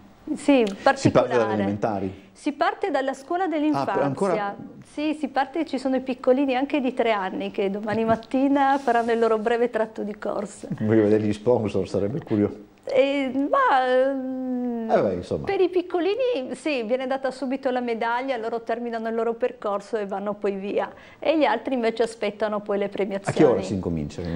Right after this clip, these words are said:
Speaker 2: chiesto.
Speaker 1: Iniziamo alle nove.
Speaker 2: Alle nove?
Speaker 1: Alle
Speaker 2: Ah, ok,
Speaker 1: nove, sì.
Speaker 2: perfetto. Con i più piccoli?
Speaker 1: Con tutti,
Speaker 2: Ah,
Speaker 1: si
Speaker 2: con tu-
Speaker 1: parte con tutti
Speaker 2: Ah, ho
Speaker 1: e
Speaker 2: capito.
Speaker 1: poi ogni dieci minuti c'è il nuovo,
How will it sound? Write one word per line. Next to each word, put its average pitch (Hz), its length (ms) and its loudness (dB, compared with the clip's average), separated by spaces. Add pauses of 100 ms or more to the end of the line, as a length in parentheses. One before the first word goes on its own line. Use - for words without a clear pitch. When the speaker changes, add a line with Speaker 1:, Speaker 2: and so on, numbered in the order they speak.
(120)
Speaker 2:
chiesto. - 80 -14
Speaker 1:
Iniziamo 302 380 2
alle 359 160 0
nove. 196 680 -2
Speaker 2:
Alle 139 180 0
nove? 90 240 -4
Speaker 1:
Alle 240 160 0
Speaker 2:
Ah, 233 60 -2
ok, 214 40 -4
Speaker 1:
nove, 196 200 -2
sì. 196 60 -10 (140)
Speaker 2:
perfetto. - 460 -8 (240)
Con 117 220 6
i 117 80 2
più 107 160 0
piccoli? 95 600 -2 (220)
Speaker 1:
Con 381 180 -2
tutti, 349 480 -2 (120)
Speaker 2:
Ah, 214 100 2
Speaker 1:
si 208 80 4
Speaker 2:
con - 120 2
tu- 294 40 4
Speaker 1:
parte 339 300 2
con 240 240 -2
tutti 254 340 -4
Speaker 2:
Ah, 339 220 2
ho 92 100 -4
Speaker 1:
e 262 140 0
Speaker 2:
capito. 214 180 2
Speaker 1:
poi 302 240 2
ogni 254 180 2
dieci 262 300 -4
minuti 277 480 0
c'è 202 280 -2
il 226 180 0
nuovo, 196 1120 0